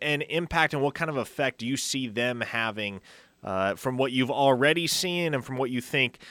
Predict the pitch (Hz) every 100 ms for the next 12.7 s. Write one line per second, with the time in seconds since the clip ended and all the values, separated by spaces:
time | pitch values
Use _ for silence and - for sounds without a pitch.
0 | - _ - 113 107 117 113 117 127 -
1 | 135 120 - - 120 117 113 110 107 104
2 | 95 110 107 101 117 101 98 92 87 87
3 | - - _ _ _ _ - 123 120 147
4 | 120 123 127 139 101 - 104 92 92 95
5 | - 113 110 104 98 98 - - - 62
6 | 98 87 87 82 98 104 104 113 110 107
7 | - - 117 113 113 110 110 120 110 101
8 | 110 98 117 107 - 113 104 - 110 101
9 | 101 101 113 107 98 - 95 - 110 -
10 | 110 98 92 - 113 110 107 107 - 104
11 | 95 98 90 - 98 90 101 92 92 -
12 | 101 - 80 98 76 - -